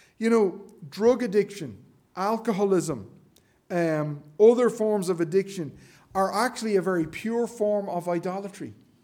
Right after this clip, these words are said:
where I am looking to some substance or something in my life to rescue me,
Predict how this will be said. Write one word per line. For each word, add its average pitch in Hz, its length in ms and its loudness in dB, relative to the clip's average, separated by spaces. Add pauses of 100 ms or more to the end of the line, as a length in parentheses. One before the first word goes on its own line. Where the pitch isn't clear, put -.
(720)
where 202 220 4
I 214 180 0
am 233 160 -2
looking 226 500 -2
to 190 120 -10
some 233 440 -4
substance 170 960 -2 (540)
or 175 180 2
something 233 1080 -4
in 202 100 -4
my 165 160 -6
life 151 520 -2 (640)
to 196 260 0
rescue 202 680 -4
me, 143 380 -8